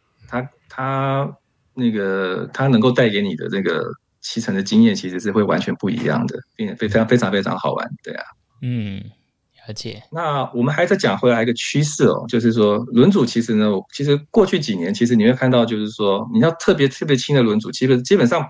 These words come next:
Speaker 1: 不能说没有哦。其-，但是我跟你，跟你报告就是说，其实几年前的那个一千一百克的轮组，一千，我说以碟刹啦，哈，
Speaker 2: 嗯。
Speaker 1: 以碟刹来说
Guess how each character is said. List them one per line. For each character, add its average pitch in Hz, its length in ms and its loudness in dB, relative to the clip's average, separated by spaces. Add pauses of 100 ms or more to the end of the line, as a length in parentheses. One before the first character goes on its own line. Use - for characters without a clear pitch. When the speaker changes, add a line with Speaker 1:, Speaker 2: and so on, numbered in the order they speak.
Speaker 1:
不 233 80 6
能 160 100 2
说 160 160 -2
没 113 220 0
有 110 200 0
哦。 80 160 -8 (220)
其-， - 160 -20
但 202 120 0
是 196 60 2
我 123 120 0
跟 135 120 -2
你， 110 160 2
跟 135 140 -4
你 117 60 2
报 120 180 0
告 110 220 0
就 101 180 -4
是 98 80 -6
说， 101 420 -6
其 - 120 -10
实 120 260 -2 (280)
几 127 140 -4
年 143 180 2
前 190 200 0
的 127 80 4
那 135 120 2
个 123 160 2
一 160 60 -8
千 147 240 -2
一 147 60 0
百 101 160 0
克 - 200 0
的 104 100 2
轮 98 200 0
组， 95 180 -6
一 123 100 0
千， 123 220 2 (120)
我 107 80 -4
说 147 100 4
以 131 80 4
碟 101 160 0
刹 107 200 -2
啦， 95 160 -2
哈， - 180 -14
Speaker 2:
嗯。 123 80 -4
Speaker 1:
以 113 60 -6
碟 113 120 -8
刹 101 160 -6
来 - 140 -4
说 - 280 -18